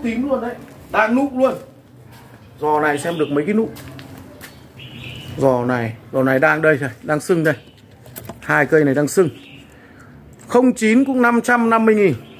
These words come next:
giò số không chín cũng năm trăm năm mươi nghìn, siêu tím luôn.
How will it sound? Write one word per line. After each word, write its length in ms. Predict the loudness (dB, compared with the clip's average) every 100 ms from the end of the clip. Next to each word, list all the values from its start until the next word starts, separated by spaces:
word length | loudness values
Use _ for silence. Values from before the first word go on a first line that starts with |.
| -4
giò 240 | -2 -2
số 220 | -2 -4
không 200 | -2 -4
chín 300 | -4 -6 -6
cũng 180 | -6 -2
năm 180 | 0 0
trăm 200 | -2 0
năm 140 | 0
mươi 80 | 0
nghìn, 200 | -2 -4
siêu 260 | 0 2 2 2
tím 260 | 0 4
luôn. 180 | 2